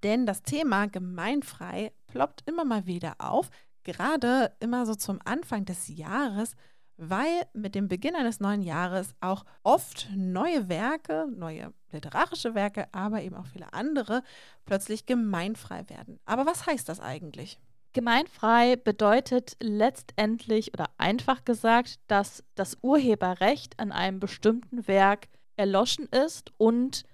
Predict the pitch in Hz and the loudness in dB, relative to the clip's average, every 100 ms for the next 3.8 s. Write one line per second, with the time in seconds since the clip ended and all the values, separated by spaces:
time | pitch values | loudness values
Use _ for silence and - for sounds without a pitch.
0 | _ 214 208 208 202 196 156 196 262 269 | _ -2 0 0 -2 -2 -6 -4 -2 2
1 | 233 240 254 285 - - 214 214 214 - | 4 6 4 0 -6 -8 -2 0 0 -4
2 | - 190 196 208 208 - - - - - | -2 4 6 6 2 -10 -20 -20 -20 -4
3 | 208 180 190 190 180 - 185 190 | 0 2 0 -2 -12 -12 -10 -10